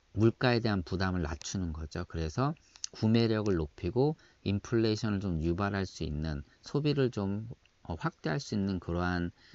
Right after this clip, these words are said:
어, 효과를 볼 수 있는 것이 리도미-, 리디노미네이션인데, 뭐 장단점에 대해서는 개인적인 생각들을 존중을 하고요.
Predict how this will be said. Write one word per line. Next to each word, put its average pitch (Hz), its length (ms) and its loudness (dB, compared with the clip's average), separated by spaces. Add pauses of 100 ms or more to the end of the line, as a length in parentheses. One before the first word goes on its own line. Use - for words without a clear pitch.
(180)
어, - 100 -8
효과를 147 540 2
볼 98 280 2
수 - 540 -2
있는 107 340 2
것이 98 520 0
리도미-, 107 480 2 (200)
리디노미네이션인데, 92 1400 2 (1400)
뭐 85 380 -2
장단점에 131 720 2
대해서는 104 1300 2 (560)
개인적인 107 880 4
생각들을 127 640 0
존중을 82 460 0
하고요. 92 400 -2